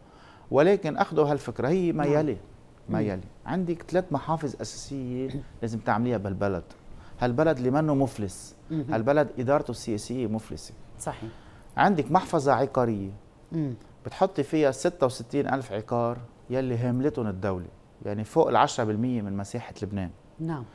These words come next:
Speaker 1: عم تحكي عن عقارات متروكة، مهملة، معتدى عليها، منسية،
Speaker 2: مم.
Speaker 1: اللي بدك إياه.
Speaker 2: من
Speaker 1: بتحطي
Speaker 2: ضمن
Speaker 1: لها
Speaker 2: الأملاك
Speaker 1: محفظة.
Speaker 2: البحرية يعني عم تتحدث فيها؟
Speaker 1: كلهم، كلهم،
Speaker 2: نعم.
Speaker 1: كلهم. بتحطيها
Speaker 2: نعم.
Speaker 1: بمحفظة عقارية.
Speaker 2: نعم.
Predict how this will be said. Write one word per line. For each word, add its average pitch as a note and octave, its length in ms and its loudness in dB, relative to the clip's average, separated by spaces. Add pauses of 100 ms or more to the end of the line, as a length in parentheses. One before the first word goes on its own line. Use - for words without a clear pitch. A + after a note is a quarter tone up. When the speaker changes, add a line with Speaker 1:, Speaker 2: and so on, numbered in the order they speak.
(280)
Speaker 1:
عم G#2+ 180 2
تحكي A2 420 0
عن A2 380 0 (420)
عقارات A#2 500 2 (100)
متروكة، A2+ 680 -2
مهملة، A2 580 -2
معتدى G#2 440 -2
عليها، G#2 440 0
منسية، G#2+ 640 -4
Speaker 2:
مم. C3 100 -2
Speaker 1:
اللي C3 140 0
بدك G2 280 -10
إياه. D3 200 -2 (1120)
Speaker 2:
من A2+ 60 -2
Speaker 1:
بتحطي E3 140 2 (100)
Speaker 2:
ضمن F#3+ 100 6
Speaker 1:
لها E3 100 8
Speaker 2:
الأملاك C#3 320 6
Speaker 1:
محفظة. C3+ 120 8
Speaker 2:
البحرية D3+ 540 -2
يعني C3+ 200 -6
عم A#2 120 -6 (200)
تتحدث C3+ 420 -8
فيها؟ D3+ 180 -6
Speaker 1:
كلهم، G3 300 2
كلهم، F#3 220 -6
Speaker 2:
نعم. G#2+ 100 -6
Speaker 1:
كلهم. D3+ 300 -10
بتحطيها - 280 -8
Speaker 2:
نعم. F3 80 2
Speaker 1:
بمحفظة D3+ 420 0
عقارية. D3+ 480 0
Speaker 2:
نعم. D3 140 -2